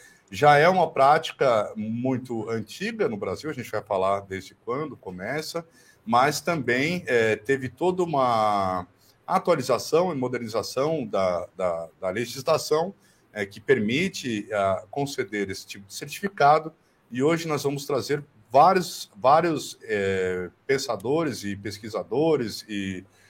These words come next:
e especialistas na área pra gente tirar todas as nossas dúvidas sobre isso. Porque uma das preocupações que a gente tem é a questão do fator psicológico da arma, né, na, na mão, tanto do, da polícia quanto das pessoas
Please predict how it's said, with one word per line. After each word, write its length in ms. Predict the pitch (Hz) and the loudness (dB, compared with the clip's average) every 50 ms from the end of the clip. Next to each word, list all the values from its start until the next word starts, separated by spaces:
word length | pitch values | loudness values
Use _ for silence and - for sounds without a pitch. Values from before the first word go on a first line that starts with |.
| _ _ | _ _
e 80 | 110 113 | -6 -6
especialistas 840 | 120 120 - - 139 135 - 147 127 117 135 190 190 - 170 156 - | -6 -4 0 0 0 2 2 2 2 2 0 -2 -4 -2 -4 -2 -2
na 100 | 139 131 | 0 0
área 320 | 117 113 117 131 139 147 | 2 4 4 4 2 2
pra 160 | 143 - 139 | -2 -2 -4
gente 240 | - 139 143 139 - | -6 -6 -8 -10 -12
tirar 300 | - - - 135 127 127 | -14 -6 -2 0 0 0
todas 240 | - - 175 180 175 | 0 -4 -6 -4 -4
as 120 | 175 151 | -4 -2
nossas 380 | 143 151 147 147 - 143 131 110 | -2 -2 -4 -2 -2 -4 -4 -4
dúvidas 540 | - 117 131 135 135 135 143 139 - - - _ _ _ _ | -2 -2 -2 -2 0 -2 -4 -6 -6 -10 -18 _ _ _ _
sobre 400 | - - - 160 156 156 139 107 | -12 -2 -2 0 0 0 0 0
isso. 300 | 92 90 90 - - - | 0 -2 -2 -6 -10 -14
Porque 220 | _ 147 147 - 196 | _ -20 -8 -4 -2
uma 140 | 214 214 | 0 2
das 160 | 190 190 - - | 2 2 2 2
preocupações 1000 | - 160 156 - - - 131 117 - - - 165 185 180 135 98 - - - _ _ _ _ _ _ | 0 0 0 0 2 2 2 2 0 -2 -2 0 0 0 0 -2 -4 -8 -12 _ _ _ _ _ _
que 100 | _ 120 | _ -2
a 60 | 110 | 0
gente 280 | 98 120 127 - - - | 0 -2 -4 -6 -8 -6
tem 380 | - 123 123 131 147 160 151 - _ _ _ _ _ | -4 -2 -2 -2 -2 -4 -8 -12 _ _ _ _ _
é 80 | 123 | -2
a 80 | 123 123 | -2 0
questão 380 | 123 - 135 135 - - 147 160 | 0 -2 -4 -4 -2 -4 -4 -4
do 80 | 156 | -4
fator 340 | 147 - - 135 - 185 185 | -4 -4 -4 -2 -2 -4 -4
psicológico 880 | 180 - - 185 - - 196 180 131 127 135 156 170 170 143 - - 139 | -4 -8 -12 -14 -6 -4 -2 -2 2 4 4 6 6 4 2 -2 -8 -6
da 160 | 127 123 95 | -2 0 2
arma, 440 | 92 98 107 117 117 98 87 80 76 | 4 4 4 4 2 0 -2 -4 -6
né, 260 | 82 104 127 139 135 117 | -8 -8 -8 -8 -8 -10
na, 340 | 101 98 95 92 92 90 - - | -6 -4 -4 -2 -4 -4 -6 -8
na 160 | 95 95 95 | -6 -6 -6
mão, 340 | 95 95 92 95 92 90 90 - _ _ _ _ | -4 -6 -6 -6 -6 -8 -12 -16 _ _ _ _
tanto 280 | - 208 226 220 220 190 | 4 4 4 4 0 -2
do, 200 | 160 156 139 120 | 0 2 2 2
da 160 | 117 123 120 | 2 2 0
polícia 480 | 120 - 131 131 156 180 190 - - 170 | 0 -2 -4 -2 -2 -2 -4 -4 -8 -10
quanto 360 | - - 180 190 190 185 180 | -4 -2 0 0 0 -2 -4
das 320 | 160 165 156 147 151 - | -4 -2 -2 -2 -4 -10
pessoas 560 | - _ - 151 151 - 151 151 147 - - | -12 _ -6 -6 -6 -4 -6 -6 -6 -8 -12